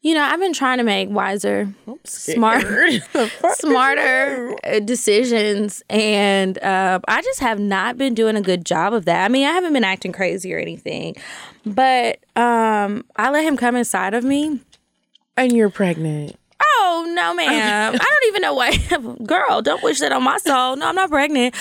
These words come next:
Speaker 1: but I shouldn't have let him come inside of me. That is not my man. So anyway, um, I let him come inside of me.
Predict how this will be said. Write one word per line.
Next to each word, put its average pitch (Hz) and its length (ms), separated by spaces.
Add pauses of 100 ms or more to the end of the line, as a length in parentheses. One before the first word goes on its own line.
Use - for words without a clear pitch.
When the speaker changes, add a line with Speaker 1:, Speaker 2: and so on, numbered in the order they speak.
(120)
Speaker 1:
but - 100
I 466 60
shouldn't 453 280
have 427 80
let 453 60
him 415 60
come 415 160
inside 392 280
of 381 60
me. 392 180 (160)
That - 120
is 381 100
not 370 160
my - 100
man. 196 440 (1400)
So 339 200
anyway, 220 520
um, 226 320
I 214 80
let 220 100 (100)
him 262 60
come 240 160
inside 202 300
of 190 80
me. 180 360